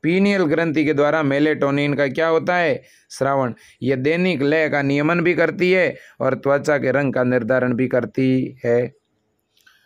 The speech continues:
अब देखिए दोस्तों, एक मेलेटोनिन स्टिमुलेटिंग हार्मोन का स्रावण होता है, मेलेटोनिन स्टिमुलेटिंग हार्मोन, ये कौन स्रावित करती है? बताओ आप, देखिए कमेंट बॉक्स में,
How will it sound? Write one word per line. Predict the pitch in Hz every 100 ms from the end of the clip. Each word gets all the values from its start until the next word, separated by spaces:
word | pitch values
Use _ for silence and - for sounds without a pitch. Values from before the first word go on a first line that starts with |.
| _ -
अब | 135
देखिए | 135 151 139
दोस्तों, | 151 151 147 156 156 147 - _ _ _ _ _ _ _ -
एक | 165 156
मेलेटोनिन | 139 135 170 196 165 170 180 190 180 -
स्टिमुलेटिंग | 151 - 220 190 175 175 175 156
हार्मोन | 143 143 156 156
का | 147
स्रावण | 139 139 147
होता | 135 113 127
है, |
मेलेटोनिन | 123 135 156 139 143 147 143 143
स्टिमुलेटिंग | - 170 147 135 123 127
हार्मोन, | 113 107 107 107 _ _ _ _ _ _ -
ये | 147 190
कौन | 165 170
स्रावित | 160 143 147 147
करती | 139 123 135 120
है? | - - _ _ _
बताओ | 131 131 151
आप, | 147 135
देखिए | 135 123 123
कमेंट | 131 135 120
बॉक्स | 131 123 127
में, | 131